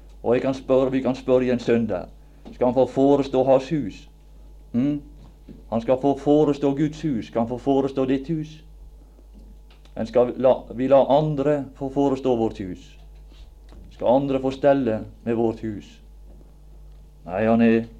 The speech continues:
når han kan, Gud kan betro han den oppgave, å forestå alle Guds verk gjennom all evighet, og få orden i den guddommelige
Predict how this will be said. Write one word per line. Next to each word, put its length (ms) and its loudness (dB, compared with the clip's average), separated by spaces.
når 160 2
han 160 0
kan, 200 0
Gud 340 -2
kan 220 -2
betro 240 -2
han 100 0
den 160 2
oppgave, 460 -4
å 80 -6
forestå 600 0
alle 340 2
Guds 320 -8
verk 460 -2
gjennom 320 0
all 100 -2
evighet, 480 -6
og 100 -18
få 120 2
orden 340 -2
i 80 -4
den 160 -6
guddommelige 720 -2